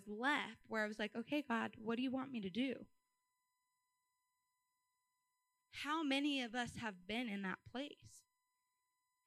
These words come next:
where we feel like, "Okay, this is exactly where God wants me to be. This is the calling he has given me." And then out of nowhere, all that hard work that you put into schooling is just wiped away. We get that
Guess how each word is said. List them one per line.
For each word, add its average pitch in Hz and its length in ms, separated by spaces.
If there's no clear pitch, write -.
where 262 200
we 233 140
feel 359 560
like, 214 360
"Okay, 247 300
this 202 240
is 240 100
exactly 302 640
where 262 220
God 240 300
wants 220 320
me 240 100
to 233 80
be. 214 300
This 262 180
is 240 100
the 208 100
calling 294 460
he 254 160
has 226 100
given 277 260
me." 247 120
And 226 100
then 220 160
out 247 160
of 262 140
nowhere, 240 760
all 254 160
that 285 200
hard 285 340
work 269 420
that 233 140
you 233 280
put 240 220
into 240 300
schooling 220 640
is 240 160
just 240 160
wiped 196 240
away. 240 240
We 247 100
get 302 180
that - 200